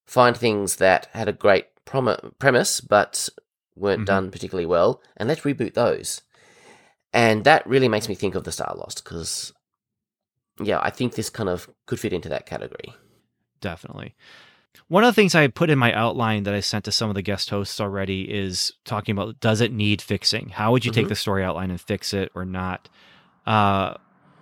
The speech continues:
Speaker 2: how do you answer that? Do you think it needs fixing?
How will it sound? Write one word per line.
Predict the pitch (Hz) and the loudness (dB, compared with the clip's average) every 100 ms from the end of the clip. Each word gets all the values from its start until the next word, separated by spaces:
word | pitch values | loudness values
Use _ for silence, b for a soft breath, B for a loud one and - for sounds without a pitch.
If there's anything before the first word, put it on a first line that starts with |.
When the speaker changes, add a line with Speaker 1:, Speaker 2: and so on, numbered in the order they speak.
| - | -10
Speaker 2:
how | - 175 | 2 4
do | 214 | 4
you | 175 | 2
answer | - | 2
that? | 110 76 _ _ _ _ _ _ _ _ _ _ | 0 0 _ _ _ _ _ _ _ _ _ _
Do | - | -6
you | 139 | -4
think | 170 | -2
it | 175 | -2
needs | 165 | -4
fixing? | - 190 - 202 | -6 -4 -4 -4